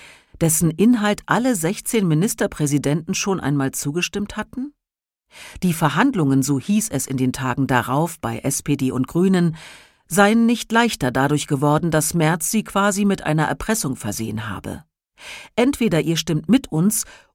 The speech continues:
oder wir stimmen mit der A F D." Merz wiederum hatte die fast zweihundertköpfige Fraktion morgens um acht noch einmal eingeschworen. "Wir müssen diesen Sturm jetzt aushalten. Das haben wir schon öfters erlebt.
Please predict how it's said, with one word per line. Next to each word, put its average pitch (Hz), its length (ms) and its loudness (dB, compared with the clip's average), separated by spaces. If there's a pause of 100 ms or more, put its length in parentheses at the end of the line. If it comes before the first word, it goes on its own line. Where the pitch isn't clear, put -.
oder 180 340 6
wir 208 180 4
stimmen 196 380 2
mit 143 160 -2
der 139 160 0
A 135 140 -2
F 156 140 -6
D." - 300 -12 (1700)
Merz 214 320 2
wiederum 160 440 4
hatte 185 200 0
die 160 160 -2
fast - 400 -4
zweihundertköpfige 180 1000 0
Fraktion 175 680 0
morgens 160 440 0
um 127 180 -2
acht - 360 -4
noch 156 180 -2
einmal 131 380 0
eingeschworen. 104 800 -6 (800)
"Wir 170 240 4
müssen 226 560 4
diesen 208 340 2
Sturm 180 380 2
jetzt 156 340 -2
aushalten. 151 720 -4 (180)
Das 196 200 0
haben 262 180 4
wir 240 100 2
schon 226 200 0
öfters - 400 -2
erlebt. - 500 -8